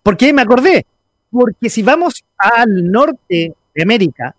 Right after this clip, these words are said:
a Estados Unidos para ser exacto, a esta misma hora,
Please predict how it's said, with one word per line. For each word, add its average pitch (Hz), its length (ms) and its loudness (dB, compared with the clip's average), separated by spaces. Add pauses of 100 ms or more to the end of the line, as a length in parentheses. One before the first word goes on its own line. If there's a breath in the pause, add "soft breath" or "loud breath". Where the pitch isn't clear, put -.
(140)
a 127 100 -4
Estados 165 360 -2
Unidos 208 200 -2
para 131 160 -6
ser 170 160 -4
exacto, - 480 -6 (140)
a 233 120 2
esta 262 220 -6
misma 277 340 -2
hora, 170 280 -2